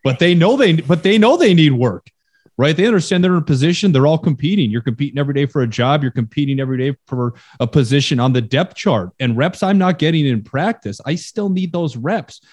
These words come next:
So how can I get those physical reps? It's by staying after, throwing with the wide receivers, throwing with the running backs. Mike, I remember a lot of times, like,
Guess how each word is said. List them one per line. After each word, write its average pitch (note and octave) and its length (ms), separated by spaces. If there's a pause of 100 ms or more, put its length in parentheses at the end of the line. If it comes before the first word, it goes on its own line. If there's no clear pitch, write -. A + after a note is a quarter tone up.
(220)
So - 100
how E3+ 200
can G3+ 120
I C#3 100
get D3+ 360
those B2 280
physical E3+ 580
reps? D#3+ 320
It's - 80
by G#2+ 120
staying C#3 360
after, C3 440 (440)
throwing C#3 380
with C3 100
the C#3 60
wide C3 220
receivers, A#2+ 540 (200)
throwing C#3+ 380
with C#3 140
the C3 80
running B2 300
backs. A2 280
Mike, D#3+ 160
I C#3+ 40
remember F3+ 240
a A2+ 40
lot C3+ 160
of E3 60
times, G#2+ 400
like, A2 160